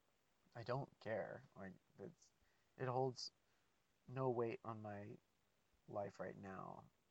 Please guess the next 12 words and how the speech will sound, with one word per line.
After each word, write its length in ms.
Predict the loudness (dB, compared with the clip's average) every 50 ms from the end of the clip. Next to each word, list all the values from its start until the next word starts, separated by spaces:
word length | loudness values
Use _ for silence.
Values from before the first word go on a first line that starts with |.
| _ _ _ _ _ _ _ _ -14
Like, 100 | -14 -14 _ _ 2
if 220 | 2 2 6 10
I 220 | 10 10 10 10 6
had 340 | 2 0 2 2 4 4 4
a 80 | 2
degree, 600 | 0 0 -2 -2 -2 -2 -2 0 0 0 -2 -2 -6 _ _ _ _ _ _ -14
could 300 | -12 -6 2 4 8 8
I 120 | 8 8 8
have 380 | 6 4 4 6 6 6 4
a 40 | 2
different 400 | -2 -2 -6 -6 -6 -8 -10 -8 -8
job? 420 | -4 -4 -2 0 0 0 0 -2